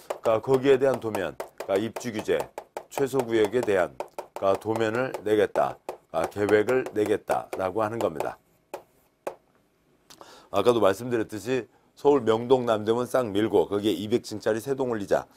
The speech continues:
네, 그렇게 하면은 지금 현재 명동 남대문에서 진행되고 있는 모든 경제 활동들이 다 들어갈 수도 있겠죠. 뭐, 그리고 뭐, 아무튼 뭐, 그런 그림을 그려보자는 겁니다.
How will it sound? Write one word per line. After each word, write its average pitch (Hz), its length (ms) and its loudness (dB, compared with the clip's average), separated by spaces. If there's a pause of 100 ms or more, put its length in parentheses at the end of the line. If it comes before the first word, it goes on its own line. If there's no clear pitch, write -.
(180)
네, 90 100 -4
그렇게 110 300 -2
하면은 110 360 -2 (300)
지금 117 220 -4
현재 123 240 2
명동 117 400 2
남대문에서 110 1160 -2
진행되고 120 500 -2
있는 71 220 -6 (360)
모든 120 280 -2
경제 113 280 0
활동들이 110 480 4
다 113 160 -2
들어갈 110 300 0
수도 - 180 -8
있겠죠. 95 460 -4 (400)
뭐, 101 100 -8
그리고 117 200 -2 (160)
뭐, 113 160 0
아무튼 120 240 -2
뭐, 104 120 0
그런 120 300 0
그림을 123 380 -2
그려보자는 117 500 2
겁니다. 85 360 -4